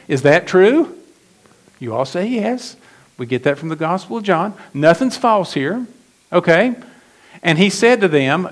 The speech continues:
'Go into all the world and proclaim the gospel to the whole creation. Whoever believes and is baptized will be saved,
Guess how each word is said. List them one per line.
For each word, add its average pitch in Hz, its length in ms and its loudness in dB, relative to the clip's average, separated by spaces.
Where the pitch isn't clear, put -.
'Go 202 280 6
into 208 220 2
all 196 240 4
the 226 100 -2
world 170 380 2
and 147 140 -4
proclaim 175 460 -2
the 202 100 -2
gospel 156 580 2
to 160 140 -6
the 139 120 -2
whole 196 300 -2
creation. 190 760 -2
Whoever 190 400 6
believes 190 800 2
and 156 220 -4
is 127 120 -6
baptized 175 760 0
will 165 100 -2
be 131 140 -6
saved, 180 640 0